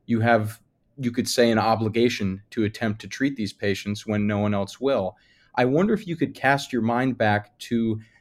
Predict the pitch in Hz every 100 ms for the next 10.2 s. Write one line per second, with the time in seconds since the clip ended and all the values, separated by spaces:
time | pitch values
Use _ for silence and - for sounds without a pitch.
0 | _ 117 117 - - 131 147 151 147 135
1 | 131 - 110 120 123 113 107 - _ _
2 | 123 117 120 127 113 - 139 139 - -
3 | - 120 120 - - 117 120 110 95 90
4 | 104 _ _ - 107 - 113 107 104 95
5 | 95 - 107 107 95 95 - - 95 -
6 | 92 85 85 - 98 - _ _ _ _
7 | 143 175 170 151 143 151 147 143 120 113
8 | 104 - - 139 139 135 123 - 127 123
9 | 127 123 123 113 - _ _ - 107 104
10 | 104 101